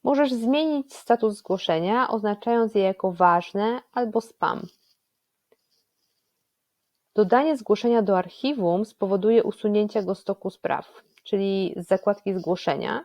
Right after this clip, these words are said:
i zablokowanie niektórych funkcji. Do archiwum nie możemy dodać zgłoszenia, które nie zostało zakończone. Aby zakończyć procedowanie zgło-, zgłoszenia,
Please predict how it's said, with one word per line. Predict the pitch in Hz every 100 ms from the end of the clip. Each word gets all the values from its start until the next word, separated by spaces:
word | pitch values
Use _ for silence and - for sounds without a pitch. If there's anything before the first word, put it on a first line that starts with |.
| -
i | 214
zablokowanie | 240 233 233 226 240 240
niektórych | 220 214 - 214
funkcji. | - 135 - - - _ _ _ _ _ _ _ _ _ _ -
Do | 233
archiwum | 240 - 294 294 262
nie |
możemy | 226 220 233 247
dodać | 233 220 196
zgłoszenia, | 180 196 - 185 185 220
które | - 226
nie | 233
zostało | 240 240 170 170
zakończone. | 185 214 247 247 196 165 - - _ _ _ _ _ _ _ _ _ -
Aby | 214 208
zakończyć | 180 190 - 320 403 269 -
procedowanie | _ 180 175 170 170 160 160 160
zgło-, | - - 165 -
zgłoszenia, | 170 170 156 135 -